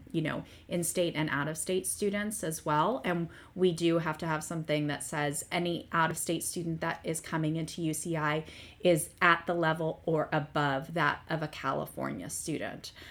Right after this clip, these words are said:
Um, so those are some things that can kind of worry a student. But what I always come back to with them then is the acceptance rate is about twenty-six percent. Um, it's about the same for in-state versus out-of-state students. Um,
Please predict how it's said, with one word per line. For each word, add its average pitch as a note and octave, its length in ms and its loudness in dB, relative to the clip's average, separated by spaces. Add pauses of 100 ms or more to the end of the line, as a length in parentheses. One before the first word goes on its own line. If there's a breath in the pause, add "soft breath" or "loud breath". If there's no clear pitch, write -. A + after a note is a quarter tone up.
(160 loud breath)
Um, D3+ 500 6
so - 220 4
those A#3 240 6
are B3 80 6
some A3 220 0
things F#3+ 300 0
that - 120 -4
can E3+ 140 -6
kind E3 180 -2
of C#3+ 100 0
worry F#3 360 0
a A3+ 80 -2
student. B3 500 0 (360 loud breath)
But F#3+ 280 6 (100)
what F#3+ 220 2
I F3+ 140 6
always F3+ 340 4
come E3+ 220 0
back D3 240 4
to G3+ 240 2
with G3+ 180 0
them G3 280 -2
then G3 380 2
is E3 320 2 (140)
the E3+ 300 2
acceptance G#3+ 640 -2
rate A#3 300 0 (140)
is G3 100 -4
about F#3 260 2
twenty-six F#3+ 580 -4
percent. F#3 560 -4 (360 loud breath)
Um, F#3+ 180 4
it's F#3+ 140 -8
about G3 260 0
the F3+ 80 0
same F3+ 320 -2
for F#3 160 -4
in-state E3+ 460 -2
versus E3 340 -4
out-of-state E3 540 -2
students. E3+ 640 -2 (280 loud breath)
Um, D#3 400 4